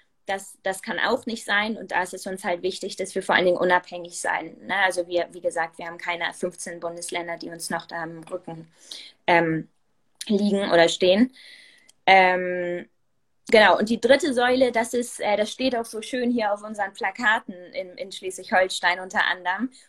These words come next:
Und das ist, Politik skandinavisch zu gestalten. Und da geht es nicht darum, dass wir Skandinavien oder Dänemark so idealisieren und da läuft alles so super gut. Das ist nicht der Fall, das wissen wir.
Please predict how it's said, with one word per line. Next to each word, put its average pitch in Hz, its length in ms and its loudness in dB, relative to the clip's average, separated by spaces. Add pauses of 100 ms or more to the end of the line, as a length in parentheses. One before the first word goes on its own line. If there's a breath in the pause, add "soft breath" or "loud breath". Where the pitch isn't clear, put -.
Und 190 100 -6
das 208 200 0
ist, 202 360 -8
Politik 226 520 -2
skandinavisch 202 960 2
zu - 180 -12
gestalten. 175 720 -4 (100)
Und 190 160 -6
da 185 100 2
geht 214 200 -2
es 233 140 -6
nicht 226 200 -4
darum, 214 400 -2
dass 202 220 -4
wir 196 80 -6
Skandinavien 196 800 0
oder 185 180 0
Dänemark 202 560 0
so 185 140 -12
idealisieren 190 920 0
und 185 260 -4
da 185 120 0
läuft 185 280 0
alles 185 280 -6
so 196 100 -12
super 185 320 -8
gut. 359 320 4 (320 soft breath)
Das 196 180 0
ist 185 140 -8
nicht 208 300 -2
der 214 100 0
Fall, 220 260 2
das 190 180 -4
wissen 208 340 -4
wir. 220 260 0